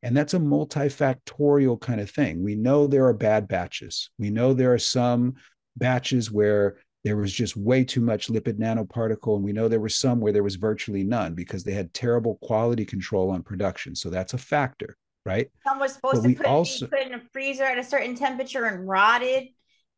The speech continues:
Speaker 2: before they
Speaker 1: Another
Speaker 2: gave it
Speaker 1: factor.
Speaker 2: to you. And others, there was also allegedly parasite looking things floating in there, that alien looking stuff.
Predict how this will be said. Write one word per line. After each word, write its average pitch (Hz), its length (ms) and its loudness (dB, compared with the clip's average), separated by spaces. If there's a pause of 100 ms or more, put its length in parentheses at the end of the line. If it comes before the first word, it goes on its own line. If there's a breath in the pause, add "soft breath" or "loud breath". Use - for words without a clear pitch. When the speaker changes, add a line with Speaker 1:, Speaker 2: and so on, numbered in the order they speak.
(200)
Speaker 2:
before - 280 -2
they 120 160 6
Speaker 1:
Another 117 80 4
Speaker 2:
gave 127 120 6
it - 40 -4
Speaker 1:
factor. 143 420 0
Speaker 2:
to - 40 -14
you. 277 160 -2
And 262 140 -2
others, 285 460 2
there 277 180 4
was 277 140 0
also 285 560 2
allegedly 285 600 -6
parasite 226 640 0
looking 202 360 -10
things 196 340 -8
floating 196 380 -6
in 196 140 -8
there, 196 200 -4
that 202 280 -4
alien 226 560 -6
looking 185 320 -10
stuff. 175 440 -4